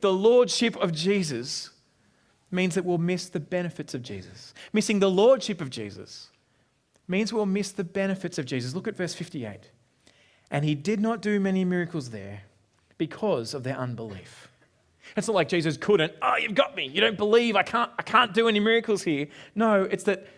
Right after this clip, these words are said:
it wasn't worth it. They didn't trust. Why, why would he bother? They were so hard-hearted,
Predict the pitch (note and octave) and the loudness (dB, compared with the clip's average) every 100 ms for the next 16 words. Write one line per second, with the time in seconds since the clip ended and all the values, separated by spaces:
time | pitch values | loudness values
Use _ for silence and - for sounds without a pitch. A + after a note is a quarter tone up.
0 | _ _ - D#3 E3 E3 D#3+ F#3 A#3+ C3 | _ _ -12 -4 -4 -2 -2 -2 -2 -4
1 | C#3+ D3 E3 - F#3+ E3 E3+ D3+ E3+ - | -2 -2 -4 -4 -6 -6 -6 -4 -4 -2
2 | E3+ F3+ F3+ F3 D#3+ F3 F3 D3+ A#2+ - | -4 -2 -4 -6 -10 -10 -10 -10 -12 -16
3 | - _ _ _ - E3+ D#3 - - B3 | -20 _ _ _ -4 -2 -2 -6 -4 -4
4 | A#3+ - G#3+ G#3+ G#3+ G3 - F#3 D3+ - | -4 -6 -6 -4 -4 -6 -8 -8 -8 -12